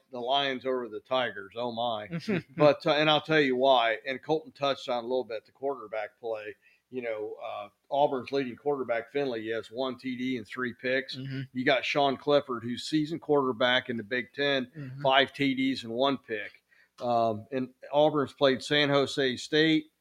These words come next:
Speaker 1: and the Mercer Bears, I think, which is kind of what's leading to those kind of obscene
Speaker 2: Mm-hmm.
Speaker 1: numbers on the ground that you talked about,
Speaker 2: Mm.
Speaker 1: Matt. So,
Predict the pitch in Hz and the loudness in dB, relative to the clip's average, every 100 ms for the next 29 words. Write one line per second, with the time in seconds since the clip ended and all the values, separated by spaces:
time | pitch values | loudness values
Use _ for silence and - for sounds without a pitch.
0 | _ _ _ 123 127 120 131 127 120 107 | _ _ _ -4 -2 2 2 2 -2 0
1 | 127 135 117 107 117 113 123 - 120 110 | 4 6 4 0 -4 -4 -8 -8 -8 -8
2 | 117 107 - _ _ _ - 139 135 127 | -8 -10 -12 _ _ _ 2 4 4 4
3 | 123 123 131 135 123 120 120 117 - 135 | 2 0 0 0 0 -4 -2 -4 -2 0
4 | 131 120 120 98 - 139 123 127 123 120 | 0 0 -2 -6 -4 -2 0 0 -2 -4
5 | 110 120 110 101 117 127 120 107 104 104 | -2 -4 -4 -4 -2 0 -2 -4 -10 -12
6 | 120 107 - 101 110 104 165 113 110 - | -8 -8 -8 -10 -6 -2 0 0 -2 -8
7 | 120 113 | -6 -6